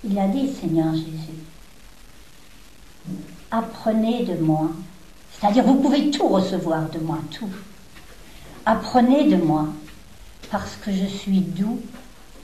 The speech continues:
et humble de cœur. » Doux et humble de cœur.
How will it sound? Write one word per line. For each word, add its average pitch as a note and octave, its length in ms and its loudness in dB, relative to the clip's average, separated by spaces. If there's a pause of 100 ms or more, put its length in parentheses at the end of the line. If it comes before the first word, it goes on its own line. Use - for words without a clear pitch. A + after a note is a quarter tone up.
(220)
et F3+ 180 -2 (220)
humble F#3 520 2
de D#3 260 -12 (180)
cœur. » - 100 -20 (2750)
Doux A#3+ 680 4 (1500)
et F#3 180 -2 (120)
humble G3 560 -2
de D#3+ 180 -12
cœur. - 60 -16